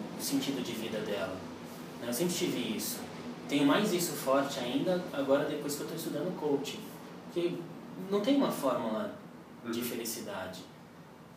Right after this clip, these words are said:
Speaker 1: É, cada um vai determinar aquilo que ele deseja, né? Cada um vai fazer o que bem entender, tá? Mas o yoga pode,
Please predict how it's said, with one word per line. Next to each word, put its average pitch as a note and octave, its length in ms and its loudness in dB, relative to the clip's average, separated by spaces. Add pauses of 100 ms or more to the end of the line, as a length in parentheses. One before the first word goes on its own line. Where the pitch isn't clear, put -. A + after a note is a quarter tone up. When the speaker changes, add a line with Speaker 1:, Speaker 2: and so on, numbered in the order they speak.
(180)
Speaker 1:
É, A#2+ 360 0
cada F3 220 2
um G#3 80 4
vai A#3 100 2
determinar F3 400 0
aquilo F3+ 220 -2
que - 140 -6
ele A3 240 -4
deseja, A2+ 540 -6 (1120)
né? A2 200 -8
Cada A2+ 200 -6
um - 40 0
vai F3+ 100 2
fazer D3 260 0
o C#3+ 40 0
que C#3+ 260 0 (320)
bem A#2+ 200 -2
entender, G#2 520 -8 (500)
tá? G2+ 220 -10 (380)
Mas B2 240 -4
o E3 60 0
yoga D#3+ 260 2
pode, F#3 480 0